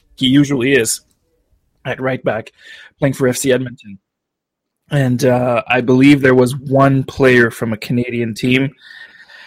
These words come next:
and it escapes me right now, a Canadian M L S team, and it escapes me right now which one that was. But, uh, yeah, it's, it kinda shows you how important the N A S L, uh, is to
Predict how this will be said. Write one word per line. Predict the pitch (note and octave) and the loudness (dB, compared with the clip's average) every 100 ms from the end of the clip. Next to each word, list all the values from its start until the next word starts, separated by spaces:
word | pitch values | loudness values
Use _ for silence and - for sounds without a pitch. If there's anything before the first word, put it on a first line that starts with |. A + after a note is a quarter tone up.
| - _ _ _ _ _ _ - | -20 _ _ _ _ _ _ 2
and | C#3 | 6
it | C#3+ | 6
escapes | C3 - D3 C3+ | 6 6 4 6
me | D#3 C3+ | 0 0
right | C3 B2+ | -2 -2
now, | B2+ | -4
a | C#3+ | -4
Canadian | C#3 E3 D#3 C#3 | -4 -2 0 0
M | C#3+ | -2
L | C3 | -2
S | C#3+ D3 | -2 -4
team, | - C3 A2 A#2 _ _ _ _ _ - | -6 -6 -8 -14 _ _ _ _ _ -2
and | B2+ | 2
it | B2 A#2+ | 2 2
escapes | - - B2+ - | 0 4 4 2
me | B2+ | 0
right | A#2 | 2
now | A#2+ A#2+ | 2 2
which | A#2 A#2+ | 2 0
one | B2+ A#2+ | 0 0
that | A#2 G#2+ | 0 0
was. | A#2 A2+ - | 2 0 -2
But, | G#2+ G#2+ - | -6 -6 -4
uh, | A2 G#2 G#2 G2+ - - | 0 0 -2 -6 -14 2
yeah, | C3+ C3+ - - | 4 4 -2 0
it's, | A#2+ G2+ - - - | 0 0 -6 -6 -4
it | A#2 - _ - | -4 -4 _ -2
kinda | D3 C3 | 0 2
shows | - C#3+ C3+ C3 | 6 6 6 4
you | B2+ - | 0 2
how | B2+ | 0
important | B2+ B2 D3 C#3 B2+ A#2+ | 0 0 0 0 0 -2
the | B2 | -2
N | B2 | 2
A | |
S | B2 A#2+ C#3+ | 2 2 4
L, | C3 A2+ A2+ _ _ _ _ _ _ _ | 6 6 2 _ _ _ _ _ _ _
uh, | - A2+ | -4 -4
is | - A#2+ B2 - | 0 0 0 -4
to | - - A#2+ A#2 A2 A2+ | -10 -8 -8 -8 -10 -16